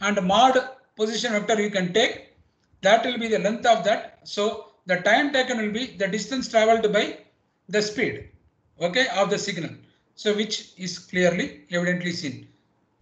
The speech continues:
I am sure all of you have understood this concept. There are, uh, you are welcome to do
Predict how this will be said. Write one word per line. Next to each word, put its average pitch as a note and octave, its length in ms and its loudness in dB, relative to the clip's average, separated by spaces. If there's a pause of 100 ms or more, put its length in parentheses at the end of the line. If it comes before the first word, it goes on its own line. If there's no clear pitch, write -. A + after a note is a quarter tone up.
(160)
I F#3 60 -2
am F#3+ 80 0
sure A3+ 420 4
all G3+ 220 4
of G#3+ 200 2
you G#3 120 4
have G3 120 4
understood F3+ 420 -4
this F#3 140 -10
concept. F#3 420 -2 (500)
There F#3+ 180 6
are, G3 180 6
uh, F3 360 6 (260)
you F#3+ 140 -2
are F#3 100 6
welcome G#3+ 320 2
to A#3+ 60 -4
do A#3 320 -2